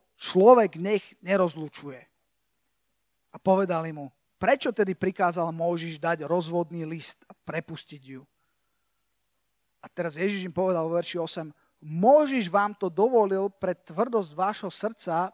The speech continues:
prepustiť vaše ženy, ale od počiatku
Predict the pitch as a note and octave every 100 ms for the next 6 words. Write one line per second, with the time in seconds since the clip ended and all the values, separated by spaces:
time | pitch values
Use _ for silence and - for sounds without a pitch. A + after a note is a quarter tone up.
0 | _ - G#3 - G3 - F3 _ _ _
1 | D#3 D#3+ G#3 F#3+ D3+ E3 F#3+ A3 - _
2 | - - D#3+ E3 - F3 - A3 C4+ -
3 | G3+ - - F#3